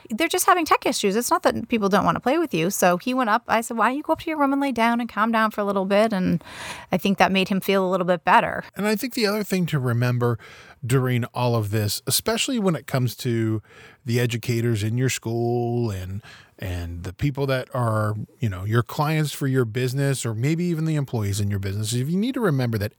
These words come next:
Speaker 2: everybody is trying their best. This is a very unusual time in our lives, and I, sometimes I think that we immediately go to the worst place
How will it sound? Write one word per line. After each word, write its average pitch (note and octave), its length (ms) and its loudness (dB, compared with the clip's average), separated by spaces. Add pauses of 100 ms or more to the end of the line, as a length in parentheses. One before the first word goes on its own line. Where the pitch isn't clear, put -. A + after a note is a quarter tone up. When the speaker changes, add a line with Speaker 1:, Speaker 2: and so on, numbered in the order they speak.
Speaker 2:
everybody F#3 800 -2
is G#2+ 180 -2 (200)
trying D3+ 560 0
their G#2 220 0
best. - 480 -10 (340)
This F3 160 -2
is F3+ 120 -4
a E3 80 0
very F3 600 -2
unusual E3 680 0
time C3 340 0
in A2+ 100 2
our G#2+ 160 0
lives, G2+ 500 -2 (400)
and A2 380 0 (480)
I, B2+ 140 4 (360)
sometimes F3+ 580 -2
I E3 60 0
think D3 260 0
that B2 120 0
we B2 160 0
immediately C3 580 0
go A#2 240 0
to A#2 140 0
the G#2 140 0
worst A#2+ 520 -2
place A#2+ 480 0